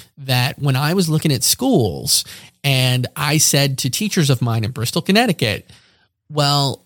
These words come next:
because I was born in North Carolina and because my dad's in the military and technically we're still residents of North Carolina, even though we are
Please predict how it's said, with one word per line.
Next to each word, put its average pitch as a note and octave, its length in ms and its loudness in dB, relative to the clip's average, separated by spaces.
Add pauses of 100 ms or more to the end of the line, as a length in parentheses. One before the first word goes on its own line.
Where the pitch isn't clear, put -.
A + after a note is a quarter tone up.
because F#3 380 0
I G3+ 80 2
was F#3+ 120 4
born D3+ 240 2
in D3 60 4
North C3+ 200 2
Carolina C3 760 2
and A#2+ 120 0
because B2+ 320 0
my B2+ 120 4
dad's B2 300 0
in A#2+ 80 0
the A#2+ 60 2
military B2 680 2
and B2+ 120 -2
technically B2+ 600 -2
we're A#2 120 0
still B2 220 0
residents A#2+ 460 2
of B2 100 0
North B2 160 2
Carolina, A#2+ 420 2
even A#2+ 280 2
though A#2 100 4
we A#2+ 160 2
are B2+ 160 0